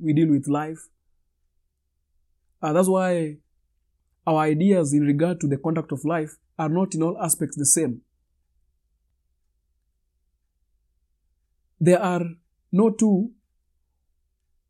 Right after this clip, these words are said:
whose experience is alike in every particular.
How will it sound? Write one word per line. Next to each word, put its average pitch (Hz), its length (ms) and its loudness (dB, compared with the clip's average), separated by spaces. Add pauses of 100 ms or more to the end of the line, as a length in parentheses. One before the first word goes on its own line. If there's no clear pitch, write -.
(240)
whose 202 180 4
experience 175 760 2
is 165 120 2
alike 170 380 0
in 151 200 0
every 175 260 0
particular. 143 540 -4